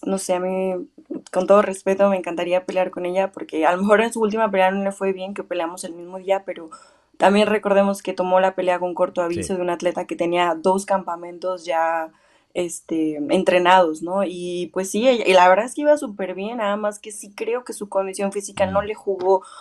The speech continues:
Speaker 1: a favor debido a eso, ¿no? Fueron tres semanas nada más de preparación y tú sabes que,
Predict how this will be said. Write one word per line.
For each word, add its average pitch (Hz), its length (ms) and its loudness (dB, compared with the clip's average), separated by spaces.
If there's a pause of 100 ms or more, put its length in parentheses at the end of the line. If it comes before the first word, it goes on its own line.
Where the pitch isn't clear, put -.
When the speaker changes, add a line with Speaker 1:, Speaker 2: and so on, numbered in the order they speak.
(120)
Speaker 1:
a 208 140 4
favor 202 540 2 (120)
debido 202 420 2
a 196 80 10
eso, 202 220 0
¿no? 180 120 -4
Fueron 190 260 -2
tres 220 160 -4
semanas 214 400 0
nada 196 200 2
más 196 200 0
de 202 80 -6
preparación 185 600 -12
y 180 40 -18
tú 180 120 -20
sabes 185 380 -2
que, 170 200 -8